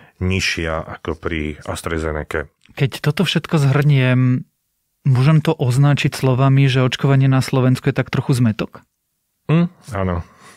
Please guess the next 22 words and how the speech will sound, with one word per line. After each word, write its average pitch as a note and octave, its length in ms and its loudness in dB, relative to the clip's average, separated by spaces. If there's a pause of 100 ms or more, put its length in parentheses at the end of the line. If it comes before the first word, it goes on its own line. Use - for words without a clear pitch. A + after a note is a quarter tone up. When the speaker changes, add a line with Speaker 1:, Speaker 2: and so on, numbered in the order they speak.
Speaker 2:
Položím C3+ 320 2
praktickú C3 720 0
otázku. A#2+ 720 0 (720)
Týmto C#3+ 400 4
tempom C#3 480 2
ľudia C3+ 320 4
vo B2+ 160 2
vekovej C3 320 0
kategórii, B2+ 560 0
povedzme, B2 400 0
šestnásť A#2+ 880 0
až A2+ 80 -2
tridsať A#2+ 480 -2
rokov A#2+ 240 0
sa C3 160 -2
zaočkujú B2+ 640 0
kedy? B2 320 0 (280)
Nikdy? A#2+ 480 2 (800)
Speaker 1:
Tam A#2+ 160 -2
je A2 80 2
ďalší E2 320 -4
problém. D2+ 480 -8